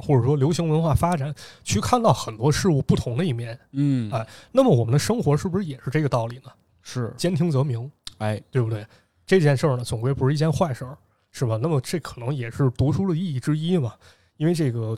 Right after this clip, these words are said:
Speaker 1: 读书呢，包括这个书籍呢，能够给我们提供很多多元的思考角度，
Speaker 2: 嗯。
Speaker 1: 啊，也能让我们的思想呢进行交锋，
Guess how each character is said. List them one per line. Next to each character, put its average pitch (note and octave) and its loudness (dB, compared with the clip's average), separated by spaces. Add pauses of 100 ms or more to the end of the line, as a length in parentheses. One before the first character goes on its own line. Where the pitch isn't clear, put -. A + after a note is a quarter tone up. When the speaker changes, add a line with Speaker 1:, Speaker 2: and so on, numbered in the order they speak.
Speaker 1:
读 C#3 2
书 F#3+ 4
呢， A2+ -6
包 C#3+ 0
括 C#3+ 0
这 B2+ 0
个 A#2 -2
书 F#3 0
籍 C3 -6
呢， C3 -16
能 A#2+ -4
够 F3 4
给 D3 2
我 E3+ 0
们 A#2 -4
提 - -6
供 F3 2
很 A#2+ -2
多 B2 4
多 F3 8
元 D3 8
的 E3+ 6
思 - 2
考 F3+ 2
角 D3 -4 (120)
度， C#3 -14
Speaker 2:
嗯。 A#2+ -4
Speaker 1:
啊， A2 -8 (240)
也 B2+ -2
能 B2 6
让 F3 8
我 B2 4
们 A#2 -4
的 B2 -4
思 - 2
想 - -4
呢 A2+ -12
进 D3 2
行 C3 4
交 C#3 2
锋， C#3 0